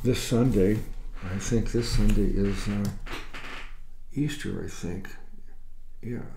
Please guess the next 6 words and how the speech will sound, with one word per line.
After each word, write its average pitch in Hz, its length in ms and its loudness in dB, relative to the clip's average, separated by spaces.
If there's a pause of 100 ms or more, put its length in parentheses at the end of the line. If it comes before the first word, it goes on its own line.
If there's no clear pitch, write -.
(140)
uh, 101 200 -6 (160)
yeah, 104 320 -6
it's, - 320 -2 (1300)
this 113 240 0
is, 101 180 0
uh, 95 300 0